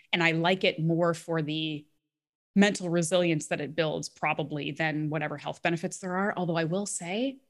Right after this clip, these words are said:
every time I do it, I feel like a million bucks afterwards. Like, it feels like you just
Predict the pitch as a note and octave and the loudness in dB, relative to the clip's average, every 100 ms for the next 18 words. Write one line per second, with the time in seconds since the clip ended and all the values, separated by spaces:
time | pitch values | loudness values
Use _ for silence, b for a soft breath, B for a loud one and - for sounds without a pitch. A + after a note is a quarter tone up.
0 | _ _ - F#3 F3+ G#3 G3 G3 F#3+ F3+ | _ _ -8 -6 2 2 2 -2 -2 -2
1 | D#3+ F#3+ G#3+ - E3 - F3 D#3+ D3+ D#3 | 0 2 0 -2 -10 -6 -4 -2 -4 -8
2 | _ _ _ - F3 E3+ F3 E3+ E3+ D#3 | _ _ _ -4 0 4 4 4 2 -2
3 | D3+ - D3+ - D#3+ D3+ E3+ D3 - F#3 | -6 -8 -8 -8 -10 -8 -10 -12 -2 0
4 | F3+ E3+ D#3+ D#3+ E3+ D#3+ D#3 - | 0 -2 -4 -4 -8 -4 -6 -6